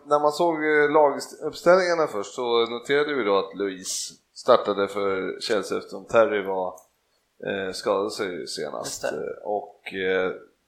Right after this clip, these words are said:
Speaker 1: det var ju också, vad hade man för tankar om det? Hur bra kommer han vara? Kommer han tweeta innan trettio minuter innan?
Speaker 2: Det var det du
Speaker 1: Och
Speaker 2: tänkte.
Speaker 1: så.
Speaker 2: Kommer
Speaker 1: Ja.
Speaker 2: han tweeta
Speaker 1: <laughs>
Speaker 2: innan?
Speaker 1: Ja,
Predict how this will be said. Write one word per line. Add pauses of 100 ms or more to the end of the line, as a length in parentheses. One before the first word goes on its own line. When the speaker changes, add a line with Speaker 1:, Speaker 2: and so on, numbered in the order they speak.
(1040)
Speaker 1:
det
var
ju
också,
vad
hade
man
för
tankar
om
det?
Hur
bra
kommer
han
vara? (200)
Kommer
han
tweeta
innan (720)
trettio
minuter (100)
innan?
Speaker 2:
Det
var
det
du
Speaker 1:
Och
Speaker 2:
tänkte.
Speaker 1:
så.
Speaker 2:
Kommer
Speaker 1:
Ja.
Speaker 2:
han
tweeta
Speaker 1:
<laughs>
Speaker 2:
innan?
Speaker 1:
Ja,